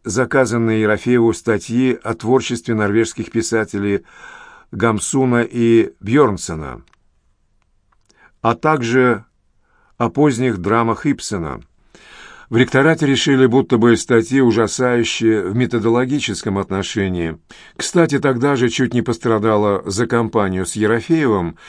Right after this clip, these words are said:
студентка Валентина Зимакова. Прошел слух, будто они собрались венчаться в церкви. От Зимаковой потребовали написать письменное заявление –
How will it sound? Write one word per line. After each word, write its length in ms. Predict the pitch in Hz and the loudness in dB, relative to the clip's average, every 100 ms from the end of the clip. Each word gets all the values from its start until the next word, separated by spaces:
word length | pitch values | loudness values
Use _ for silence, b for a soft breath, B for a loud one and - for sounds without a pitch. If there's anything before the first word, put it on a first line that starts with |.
| B | B
студентка 580 | - 131 110 151 147 139 | -4 -2 2 0 0 0
Валентина 640 | 123 113 98 120 120 113 | 2 0 -2 -2 -2 -2
Зимакова. 920 | - 92 117 120 120 98 85 71 60 - _ _ B B B - | -6 -2 -2 -2 -2 -2 -2 -4 -10 -16 _ _ B B B -2
Прошел 360 | 135 185 180 | 0 4 2
слух, 320 | 170 160 147 | 4 2 2
будто 640 | 123 147 - - 135 120 - | 2 -2 -2 0 2 0 -2
они 380 | 117 123 127 131 | -4 -2 -2 -2
собрались 600 | 123 113 110 107 113 110 | -2 0 0 0 -2 -2
венчаться 520 | 110 101 107 87 117 | -2 0 -2 -2 -6
в 40 | |
церкви. 560 | - 139 95 - 80 58 _ _ _ B B B B - | -2 0 0 -2 -8 -10 _ _ _ B B B B -2
От 140 | 120 | -2
Зимаковой 640 | 101 139 139 117 180 147 117 | 2 2 2 4 4 6 4
потребовали 880 | 117 113 147 147 143 143 143 135 117 b b b b b - | 0 0 0 2 2 2 4 2 -2 b b b b b -2
написать 560 | 123 135 123 147 139 | 0 0 0 0 0
письменное 680 | - 143 135 135 131 131 131 - | 0 0 0 0 0 2 0 0
заявление – 1000 | 95 117 147 147 139 107 87 82 71 | -4 0 0 2 2 2 0 -6 -8